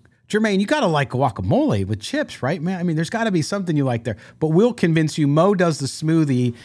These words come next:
Maybe when you're out in New York, we, we, we connect you and he, he takes you for an avocado smoothie and you spit it out or you like it, whatever. We'll figure it out. But, uh, good stuff. All right, that is Jermaine Illuminor. We agree on that one. That is both one of our picks.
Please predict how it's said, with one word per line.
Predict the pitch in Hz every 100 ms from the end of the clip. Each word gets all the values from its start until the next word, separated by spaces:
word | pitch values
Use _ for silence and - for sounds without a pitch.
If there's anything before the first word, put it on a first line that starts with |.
| - -
Maybe | 151 180 185
when | 170
you're | 160
out | 156 151
in | 143
New |
York, | 135 139 143 135
we, | 131
we, | 113 127 110
we | 127
connect | 120 127 131 127
you | 131 123
and | 117
he, | 110 110
he | 113
takes | 113 120 -
you |
for | 110 110
an | 110
avocado | 107 - 110
smoothie | 101 - 117 110 107
and | 104
you | 101
spit | - 117
it | 107
out | 98 104
or | 101
you | 95
like | 113 104
it, | 101
whatever. | 143 139 104
We'll | 104
figure | 120 143 120 117
it |
out. | 113 110 - - - -
But, | 139 127 117
uh, | 127 117
good | 113 151
stuff. | - 131 120
All | 196
right, | 165 123
that | 175 185
is | 151
Jermaine | 170 165 156
Illuminor. | 151 151 139
We | 131 180
agree | 143 147 170
on | 147 143
that | 151
one. | 151 143
That | 135
is | 123
both | 113 156 156
one | 139 139
of | 123
our | 120
picks. | - 165 160 -